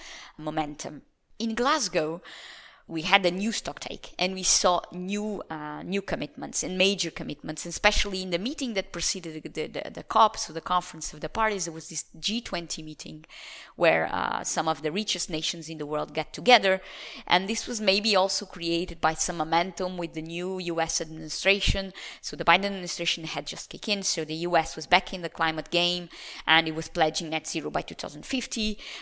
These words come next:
Uh, the European Union had already done it, and so we, Japan and South Korea as well, but we also had other countries, important countries, uh, big emitter nations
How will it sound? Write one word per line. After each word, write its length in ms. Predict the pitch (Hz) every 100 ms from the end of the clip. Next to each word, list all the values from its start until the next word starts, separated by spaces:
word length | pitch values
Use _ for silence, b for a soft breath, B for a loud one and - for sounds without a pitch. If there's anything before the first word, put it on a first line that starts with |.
| -
Uh, 160 | 156 156
the 80 |
European 420 | 170 165 - 190 185
Union 260 | 180 170
had 240 | 175 180 170
already 300 | 156 151 151
done 300 | 202 233 208
it, 180 | 202 196 B B
and 120 | 196
so 180 | - 202
we, 200 | 185 180
Japan 600 | 156 160 - 185 208 208
and 100 | 190
South 260 | 185 175 -
Korea 300 | 160 160 160
as 200 | 160 175
well, 280 | 240 220 208
but 160 | 180
we 180 | 170 165
also 240 | 160 -
had 240 | 160 160 170
other 160 | 196
countries, 440 | - 165 156 156 -
important 440 | 156 202 190 156
countries, 500 | - 156 - 156 - -
uh, 180 | 160 147
big 200 | 170 214
emitter 380 | 175 170 - 151
nations 520 | 156 151 - 156 -